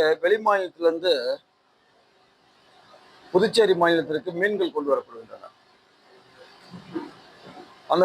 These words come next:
மீன்களை நீங்க பாத்தீங்கன்னா, இது வந்து கேரளால இருந்து எடுத்து வரப்பட்ட மீன். இந்த மீன் வந்து இந்த கலராவே இருக்காது.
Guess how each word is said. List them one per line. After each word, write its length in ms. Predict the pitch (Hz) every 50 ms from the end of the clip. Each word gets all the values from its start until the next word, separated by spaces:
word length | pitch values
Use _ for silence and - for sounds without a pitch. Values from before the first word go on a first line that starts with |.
| 180 185
மீன்களை 340 | 214 247 254 247 233 214 202 190
நீங்க 140 | 185 175 151 151
பாத்தீங்கன்னா, 380 | 180 180 180 175 175 185 180 160 131 127 143 160 _ _ _ _ _ _ _ _ _ _ _ _ _ _ _ _ _ _ _ _ _ _ _ _ - - - - - _ _ _ _ - - - - _ - 508 508 - _ - - - - - - - - - - - - - - -
இது 80 | 151 180 185 190
வந்து 140 | 196 220 220 -
கேரளால 460 | 202 214 233 233 233 226 208 196 185
இருந்து 200 | 180 185 190 214 202
எடுத்து 220 | 170 151 180 165
வரப்பட்ட 380 | 156 156 147 _ 135 _ - 156 147
மீன். 180 | 139 139 135 120 _ _ - - - _ _ _ _ _ _ _ _ _ - 508 - _ _ 539 - - - - - - - _ _ _ _ - - - - - - - - - - - - - - - - - _ _ _ - _ _ _ _ _ - - _ _ - _ _ - - - - - - - - 165
இந்த 120 | 180 185 180 196
மீன் 260 | 233 269 277 254 226
வந்து 200 | 208 190 208 220 196 170 160 175 196 185
இந்த 160 | 190 190 196 190 196
கலராவே 320 | 202 220 214 220 226 233 220 208
இருக்காது. 280 | 190 - 190 160 131